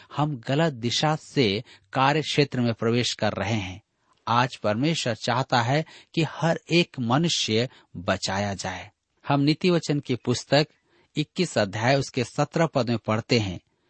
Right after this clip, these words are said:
"जो राग रंग से प्रीति रखता है वह कंगाल हो जाता है, और जो दाखमधु पीने और तेल लगाने से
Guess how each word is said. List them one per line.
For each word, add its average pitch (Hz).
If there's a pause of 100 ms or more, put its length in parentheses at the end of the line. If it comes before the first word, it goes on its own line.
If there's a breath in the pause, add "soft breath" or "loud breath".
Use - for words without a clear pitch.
(100)
"जो 175
राग 147
रंग 147
से 143
प्रीति 135
रखता 113
है 120
वह 120 (100)
कंगाल 117
हो 101
जाता 95
है, 92 (320 loud breath)
और 160
जो 156
दाखमधु 139
पीने 104 (120)
और 120 (100)
तेल 131
लगाने 123
से 107